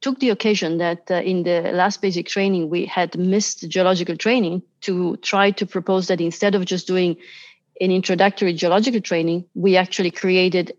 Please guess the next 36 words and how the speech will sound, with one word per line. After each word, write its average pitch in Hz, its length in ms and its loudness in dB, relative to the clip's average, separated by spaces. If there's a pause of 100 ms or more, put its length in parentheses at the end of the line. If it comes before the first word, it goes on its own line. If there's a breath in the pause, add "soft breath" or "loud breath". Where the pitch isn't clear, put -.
(140)
a 185 80 -2
geological 185 500 2
field 294 500 0
training 175 400 0
exercise - 760 -4 (340 loud breath)
for - 520 4 (220)
planetary 214 520 2
purposes - 640 -8 (280 loud breath)
in 208 120 4
order 220 180 6
to 208 120 0
prepare 196 400 2
the 180 140 0
future 190 380 -2
lunar 185 380 2
explorers. - 580 -6 (400 loud breath)
And, 185 340 0
uh, 190 160 2
I 202 140 2
must 233 240 2
admit 220 320 2
that 185 180 0
I 180 120 2
had 180 220 0
a 180 60 2
lot 190 160 2
of 196 120 2
resistance 208 680 -2
from 185 300 -4
my 180 180 0
management. 214 640 -2 (540 loud breath)
However, 202 480 4
then 185 280 2
Artemis 185 520 2
came 170 200 -2
out - 540 -2